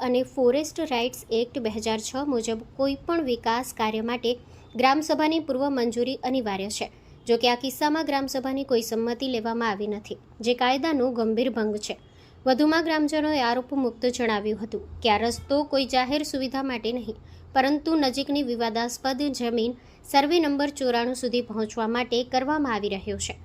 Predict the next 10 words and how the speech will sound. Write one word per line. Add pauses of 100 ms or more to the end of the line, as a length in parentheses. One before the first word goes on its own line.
(340)
આ
જમીન
તાજેતરમાં
બિન
આદિવાસી
બિલ્ડરો
દ્વારા
ખરીદવામાં
આવી
છે